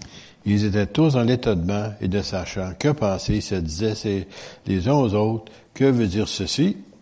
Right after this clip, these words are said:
Mais d'autres, comme d'habitude, se moquaient. Et disaient, « Ils sont pleins de vin doux. » Alors, le, ce pasteur-là dont je vous parlais, donc, qu'on a vu cette semaine, euh, semaine passée, c'est que lui, lui-même se moquait de ça avant.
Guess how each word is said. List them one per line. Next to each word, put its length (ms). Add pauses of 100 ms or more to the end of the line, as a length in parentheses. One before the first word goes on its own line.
(280)
Mais 180
d'autres, 360 (500)
comme 180
d'habitude, 520 (400)
se 160
moquaient. 440 (2500)
Et 160
disaient, « 480
Ils 60
sont 180
pleins 200
de 80
vin 200
doux. » 200 (1120)
Alors, 320
le, 160
ce 120
pasteur-là 480
dont 140
je 80
vous 60
parlais, 320
donc, 320
qu'on 180
a 80
vu 220
cette 220
semaine, 420 (420)
euh, 160
semaine 220
passée, 420 (340)
c'est 220
que 240
lui, 280
lui-même 480
se 120
moquait 400
de 140
ça 180
avant. 300